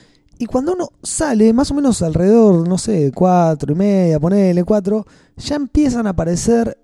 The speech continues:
por los alrededores de todos los bares, en todas las esquinas prácticamente.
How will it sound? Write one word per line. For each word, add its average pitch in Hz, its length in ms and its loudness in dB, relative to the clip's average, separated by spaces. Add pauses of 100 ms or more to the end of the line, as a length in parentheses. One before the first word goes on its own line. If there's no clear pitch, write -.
(140)
por 180 340 -4
los 196 260 -4
alrededores 190 640 2
de 156 120 4
todos 214 260 4
los 175 180 2
bares, 208 340 -2
en 156 240 -10 (200)
todas 285 240 -2
las 156 180 -6
esquinas 180 680 -6
prácticamente. 196 920 -2